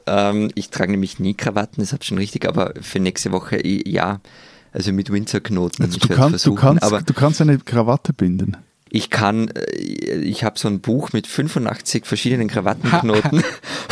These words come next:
Speaker 1: <laughs> Und ja.
Speaker 3: Super, er trägt nie
Speaker 2: Die,
Speaker 3: Krawatte,
Speaker 2: die,
Speaker 3: aber er hat
Speaker 2: die
Speaker 3: ein Buch
Speaker 2: Antwort
Speaker 3: darüber,
Speaker 2: ist
Speaker 3: wie man
Speaker 2: nein.
Speaker 3: Krawatten
Speaker 2: Die
Speaker 3: bindet.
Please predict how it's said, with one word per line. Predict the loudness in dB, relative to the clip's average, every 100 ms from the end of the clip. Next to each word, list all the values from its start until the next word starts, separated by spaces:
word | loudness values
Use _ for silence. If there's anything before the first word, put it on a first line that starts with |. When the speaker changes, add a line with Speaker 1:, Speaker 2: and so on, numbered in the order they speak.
| 0
Speaker 1:
<laughs> | 0 2
Und | 0 0 0
ja. | 2 2 2
Speaker 3:
Super, | 4 4 4
er | 2
trägt | 4 4 4 4
nie | 4
Speaker 2:
Die, |
Speaker 3:
Krawatte, | 4 6 6 6
Speaker 2:
die, |
Speaker 3:
aber | 6 4
er | 6
hat | 6
Speaker 2:
die | 6
Speaker 3:
ein |
Buch | 6 4
Speaker 2:
Antwort | 6 6 8
Speaker 3:
darüber, | 6 4
Speaker 2:
ist |
Speaker 3:
wie | 6
man | 6 6
Speaker 2:
nein. | 6 8
Speaker 3:
Krawatten | 8 8
Speaker 2:
Die | 6
Speaker 3:
bindet. | 6